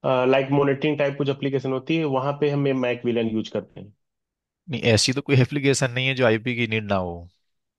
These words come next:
Speaker 2: mac वी लैन वाले नेटवर्क में आईपी तो मिलता ही है आपको, ऐसा नहीं है आईपी नहीं मिलेगा। आईपी के साथ में you are getting individually mac address as well।
Speaker 1: हम्म।
Speaker 2: राइट?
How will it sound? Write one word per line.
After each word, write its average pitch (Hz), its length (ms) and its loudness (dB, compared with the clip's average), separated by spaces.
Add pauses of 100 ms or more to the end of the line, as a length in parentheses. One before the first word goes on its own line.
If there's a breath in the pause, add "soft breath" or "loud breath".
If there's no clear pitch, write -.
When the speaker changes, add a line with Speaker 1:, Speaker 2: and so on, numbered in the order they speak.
(1160)
Speaker 2:
mac 117 260 0
वी 113 120 2
लैन 117 180 2
वाले 113 220 2
नेटवर्क 107 340 -4
में 139 100 -6
आईपी 107 280 -2
तो 135 100 -10
मिलता 110 240 -2
ही 139 80 2
है 131 60 4
आपको, 113 220 0
ऐसा 110 160 -2
नहीं 127 160 -8
है 120 80 -8
आईपी 110 240 0
नहीं 110 100 -2
मिलेगा। 98 480 -4 (1500)
आईपी 127 300 2
के 180 80 4
साथ 131 320 4
में 135 480 -6
you 135 200 -2
are 127 220 4
getting 127 540 0 (1600)
individually 123 680 4
mac 120 240 2
address 110 380 2
as 98 180 4
well। 85 260 -6 (920)
Speaker 1:
हम्म। 113 160 -4 (960)
Speaker 2:
राइट? 117 260 0